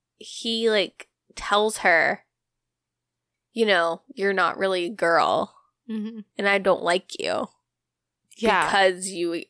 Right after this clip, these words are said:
Speaker 1: exhibit these qualities that emasculate me," essentially.
Speaker 2: Right.
Speaker 1: And I think it's, it's an interesting, like, it's, like, a, a light, fun way of showing this,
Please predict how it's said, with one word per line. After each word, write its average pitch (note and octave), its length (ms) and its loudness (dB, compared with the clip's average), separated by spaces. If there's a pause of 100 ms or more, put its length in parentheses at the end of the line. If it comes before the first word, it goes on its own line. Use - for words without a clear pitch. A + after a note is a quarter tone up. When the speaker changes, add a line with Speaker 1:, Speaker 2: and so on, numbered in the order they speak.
(140)
Speaker 1:
exhibit F3 640 -4 (100)
these E3+ 260 -8
qualities F3 720 -2
that D#3 240 -2 (440)
emasculate - 800 -4
me," B1 260 -12 (160)
essentially. - 540 -14 (420)
Speaker 2:
Right. F3+ 480 -4 (260)
Speaker 1:
And B3+ 120 2
I C4 80 4
think D4 260 -2
it's, - 220 -6 (180)
it's - 180 -2
an C4 200 -2
interesting, B3+ 680 -2
like, G#3+ 380 -2
it's, - 260 -2
like, E4+ 160 2
a, D#4+ 100 2 (720)
a A3+ 100 2
light, A3 400 0 (220)
fun G#3+ 420 0
way D4+ 340 4
of C4 100 -2
showing A#3+ 460 2
this, F#4 460 0